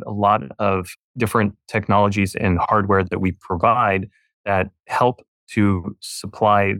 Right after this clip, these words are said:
the environments to make the seeds as happy and healthy and, and efficient as you can. And a lot of it is in terms of gas handling as well, 'cause we have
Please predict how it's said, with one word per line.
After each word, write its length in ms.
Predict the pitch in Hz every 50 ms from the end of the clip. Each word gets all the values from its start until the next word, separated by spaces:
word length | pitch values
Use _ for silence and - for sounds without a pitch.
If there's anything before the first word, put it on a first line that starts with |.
| 98
the 300 | - 92 92 90 90 - - -
environments 720 | 101 92 85 98 95 107 110 110 104 104 104 - - - -
to 100 | - -
make 240 | 101 98 95 - -
the 320 | - 95 90 90 87 85 - _ _ _ _ _
seeds 460 | - - - 117 104 101 101 - - - _ _ _ _ _ _ _
as 320 | 104 95 90 90 85 - - _ _ _
happy 340 | - 120 117 104 - 107 101
and 100 | 92 92
healthy 380 | - 107 98 90 113 104 95 90
and, 180 | 87 92 95 -
and 160 | 107 92 90 87
efficient 500 | 87 - 117 101 - - 104 98 92 -
as 160 | 95 87 -
you 80 | -
can. 260 | - - 113 123 156 160 - _ _ _ _ _ _ _ _ _
And 260 | 135 117 110 113 - -
a 60 | 110
lot 180 | 104 117 127
of 100 | 127 117
it 60 | 120 120
is 140 | 110 101
in 80 | 107 98
terms 180 | - 107 98 90
of 140 | 85 -
gas 320 | _ 101 98 104 110 - - - -
handling 380 | 110 110 107 107 101 92 90 87 92
as 100 | 87 -
well, 260 | 110 104 95 87 85
'cause 200 | - - 101 92
we 80 | 98 95
have 160 | 104 98 90